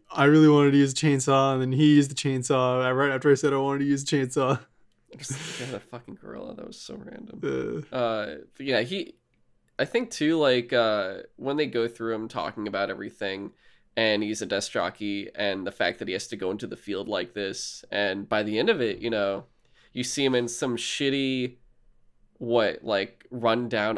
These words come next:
Speaker 2: office that it was in the middle of some, like, wrecked out part of Bel
Speaker 1: Yeah, it's
Speaker 2: Rev.
Speaker 1: like just the next job or whatever.
Speaker 2: Yeah, but he gets to put up the picture of him with, like, everyone else, and that, that's just another show of development where he was the butt of jokes pretty much, like, for what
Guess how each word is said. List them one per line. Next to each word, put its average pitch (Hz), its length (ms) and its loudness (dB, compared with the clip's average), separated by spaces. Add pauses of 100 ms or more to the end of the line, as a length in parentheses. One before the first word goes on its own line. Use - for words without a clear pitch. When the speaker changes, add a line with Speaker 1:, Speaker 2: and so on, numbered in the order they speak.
Speaker 2:
office 107 720 -6 (180)
that 127 140 -6
it 113 40 -2
was 110 260 -6
in 107 160 -6
the 107 60 -8
middle 107 240 -6
of 107 140 -6
some, 107 280 -6
like, 98 240 -2 (140)
wrecked 113 260 -2
out 113 200 0
part 104 180 -2
of 104 120 -8
Bel 101 200 0
Speaker 1:
Yeah, 104 160 2
it's 110 120 -2
Speaker 2:
Rev. 127 100 -2
Speaker 1:
like - 80 -20
just 123 200 -2
the 131 120 0
next 110 220 -2
job 107 400 -2
or 110 100 -4
whatever. 110 500 -8 (160)
Speaker 2:
Yeah, 117 420 2
but 117 180 -2
he 120 80 -4
gets 117 240 -2
to 113 100 -12
put 127 140 -2
up 110 100 -8
the - 80 -14
picture 104 540 -4 (340)
of 104 180 -2
him 110 140 0
with, 104 160 -4
like, 101 140 0
everyone 104 280 -2
else, 92 340 -4
and 160 120 -2
that, 254 160 0
that's 240 240 -4
just - 240 -10
another 165 440 0
show - 240 -2
of 139 100 0
development 135 400 -2
where 113 160 -2
he 127 120 -8
was 127 200 -6
the - 80 -10
butt 120 160 -2
of 113 100 -2
jokes 110 400 -6
pretty 127 200 -8
much, - 280 -8
like, 104 260 -4
for 113 200 -6
what 104 300 -4